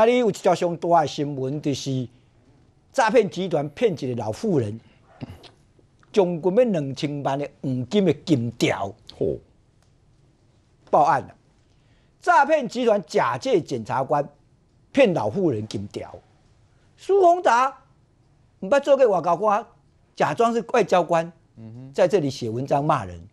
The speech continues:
Speaker 2: 嗯。
Speaker 1: 两个谁轻谁重？当然现在是诈骗集团抓，抓到胖党刑啊。可是苏宏达到底犯了什么事情？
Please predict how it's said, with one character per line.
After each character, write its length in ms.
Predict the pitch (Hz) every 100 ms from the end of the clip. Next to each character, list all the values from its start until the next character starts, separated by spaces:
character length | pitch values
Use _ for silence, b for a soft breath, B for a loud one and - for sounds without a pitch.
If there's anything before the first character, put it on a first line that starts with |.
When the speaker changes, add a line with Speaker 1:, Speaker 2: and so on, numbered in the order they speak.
| -
Speaker 2:
嗯。 180 | 82 - _ _ _ _ _ _
Speaker 1:
两 220 | - 180
个 100 | 196
谁 220 | 233 208 240
轻 220 | 262 262
谁 240 | - 165
重？ 280 | 170 233 - _ _ _ _ _ _ _ _ -
当 180 | 349
然 140 | 320 302
现 160 | 339
在 180 | 339 320
是 200 | 294 302 - _
诈 160 | - 311
骗 160 | 330 262
集 60 |
团 180 | 269 247
抓， 120 | 226
抓 240 | 220 240 220
到 120 | 214
胖 240 | 160 262
党 160 | 208 143
刑 220 | 139 135
啊。 260 | 143 143 - _ _ _ _ _ _ _ _
可 140 | 262
是 120 | 320
苏 180 | 311 392
宏 160 | 349 349
达 120 | 262
到 140 | 311 269
底 60 |
犯 200 | 254 294
了 60 | 247
什 140 | -
么 80 | 160
事 180 | 180 220
情？ 340 | - 127 131